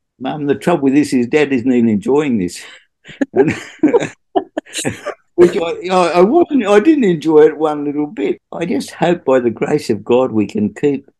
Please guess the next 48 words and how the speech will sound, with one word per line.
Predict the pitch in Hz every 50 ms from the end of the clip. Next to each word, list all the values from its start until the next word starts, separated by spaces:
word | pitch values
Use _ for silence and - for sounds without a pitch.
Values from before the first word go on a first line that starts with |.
| _ _ _ _ _ _ _ _ _
working | - 104 127 143 160 156 151 139 123 113
together, | 113 110 113 113 110 117 113 120
even | 123 131 120 110 110
if | 110 104 -
we | 110 107 107
can't. | - - 117 110 110 104 101 107 _ _ _ _ _ _ _ _ _ _ _
So, | - - 131 120
like, | 117 120 117 113 107 - - - _ _ _ _ _ _ _ _ _ _ _ _ _ _ _ _ _ _
we, | - 135 117 - _ -
we | - 135 135 135
were | 131 139
never | 147 180 208 151 143 135
able | 127 123 123 113 107
to | 107
solve | 98 - 131 113 104 95
the | 101 98
bapti-, | 92 90 117 120 123 - - 110 107 107 -
the | 104 92
baptism | 110 117 113 113 - 110 85 95 90
problem, | 87 - 85 90 98 - 113
so | - 123 107
we | 104 101
have | 101 92
a | 90
Baptist | 87 117 117 113 - 98 - _
church | - 98 104 110 -
and | 120 110
we | 104
have | 107 104 110
a | 104
Presbyterian | - 127 117 107 - - - - 175 - 151 117 104
church | 92 - 90 80 - -
<laughs> | _
because, | - 117 - - - - - 156 151 - - - - _ _ _ _ _ _ -
because | 104 -
that's | 131 113 - -
a | 110 87
governance | 85 120 139 151 135 120 104 87 - - -
thing | 117 101 98 131 247 233
and | 117 101
it's | 101 92 -
a | 104
way | 98 107 110 104 101 95
that | 98 95 95 95
you | 90 98
operate, | 117 135 - - 98 82 73 87 113 - -
and | 113 104 -
so | - 110 110 110 113 117 117 113 -